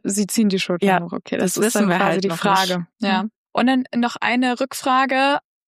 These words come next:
Speaker 1: An einer Stelle hatten Sie jetzt gesagt, wobei die Personen, die einen Zentralarterienverschluss haben, die keine Lyse haben, die haben den,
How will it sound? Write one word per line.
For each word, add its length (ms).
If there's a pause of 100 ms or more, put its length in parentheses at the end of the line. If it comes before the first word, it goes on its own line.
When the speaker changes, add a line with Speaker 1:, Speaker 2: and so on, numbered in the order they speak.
(300)
Speaker 1:
An 200
einer 320
Stelle 300
hatten 180
Sie 120
jetzt 200
gesagt, 480 (120)
wobei 640
die 280
Personen, 520
die 120
einen 100
Zentralarterienverschluss 1600
haben, 580
die 220
keine 320
Lyse 260
haben, 140
die 160
haben 120
den, 220